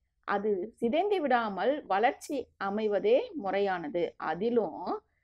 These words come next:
சென்னை போன்ற ஒரு மாநகரத்திற்கென்று இருக்கிற தனித்துவமான அமைப்பையும் வரலாற்று தடங்களையும் அழியாமல் பாதுகாக்கும் செயல்பாடுகளை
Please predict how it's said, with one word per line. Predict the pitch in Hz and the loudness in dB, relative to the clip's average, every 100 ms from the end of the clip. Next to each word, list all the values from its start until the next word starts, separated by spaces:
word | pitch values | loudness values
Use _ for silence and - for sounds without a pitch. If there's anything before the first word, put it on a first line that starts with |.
| _ _ | _ _
சென்னை | 214 208 294 415 | 0 2 2 0
போன்ற | 277 262 240 208 | 0 0 2 0
ஒரு | 185 180 | 0 -2
மாநகரத்திற்கென்று | 180 180 262 359 233 214 220 - 208 - 214 208 196 | -4 -2 -2 -2 -2 -4 -6 -6 -8 -4 -4 -2 0
இருக்கிற | 196 - 180 | -2 -2 -4
தனித்துவமான | 170 196 233 269 269 226 208 208 285 302 | -2 -2 -2 -2 0 -2 -4 -6 -6 -6
அமைப்பையும் | 190 202 226 - 160 175 320 - _ _ _ | -6 -6 -6 -4 -2 0 -2 -4 _ _ _
வரலாற்று | - 170 220 277 285 254 | 0 2 4 4 2 -2
தடங்களையும் | 220 185 196 185 180 262 247 | 0 -2 -2 -2 -2 -4 -4
அழியாமல் | 175 202 240 226 254 285 | -2 2 2 2 -2 -2
பாதுகாக்கும் | 196 202 214 196 - 196 | -2 0 0 -2 -4 -16
செயல்பாடுகளை | 180 175 202 220 202 180 170 220 427 | -6 -4 -2 -2 -2 -2 0 0 0